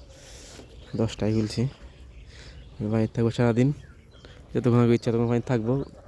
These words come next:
যার ইচ্ছা ঘুরে থাকবো। এই সিস্টেমে আর কি রাহি আপাতত, কারণ শীতকালে দশটা তক পানি, ইয়া, বাসার বাড়ির উপরে না রাখলে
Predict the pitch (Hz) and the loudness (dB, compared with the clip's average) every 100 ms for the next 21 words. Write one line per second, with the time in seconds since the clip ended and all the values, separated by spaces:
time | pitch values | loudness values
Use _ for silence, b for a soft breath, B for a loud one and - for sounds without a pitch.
0 | 123 120 117 - 123 117 - - 123 127 | -2 0 0 0 2 2 -2 -6 0 2
1 | 117 123 135 - B B B B B B | 4 2 0 -6 B B B B B B
2 | - - - - - - - - - 110 | -20 -20 -20 -20 -20 -20 -20 -14 -6 -2
3 | 117 - 127 120 117 - 120 113 B B | 0 4 4 6 2 2 0 0 B B
4 | B B - - - - - - - - | B B -20 -20 -20 -20 -20 -20 -20 -20
5 | - - - 131 123 120 113 113 113 107 | -20 -20 -8 0 2 4 4 2 0 0
6 | 110 110 - B B B B B - - | -4 -6 -14 B B B B B -20 -20
7 | - - - 113 123 120 - - - - | -20 -10 -2 2 4 4 0 -6 -20 -20
8 | - - - - - - - 131 - 131 | -20 -20 -20 -20 -20 -8 -2 0 4 6
9 | 131 131 135 123 - 123 120 123 - - | 6 6 2 0 0 -2 2 0 0 -16
10 | - - - - - - 123 127 - 113 | -20 -20 -20 -20 -20 -6 -2 -2 -2 2
11 | 113 107 113 117 117 107 117 117 127 127 | 2 2 0 -2 0 2 2 2 2 2
12 | 131 123 | 2 2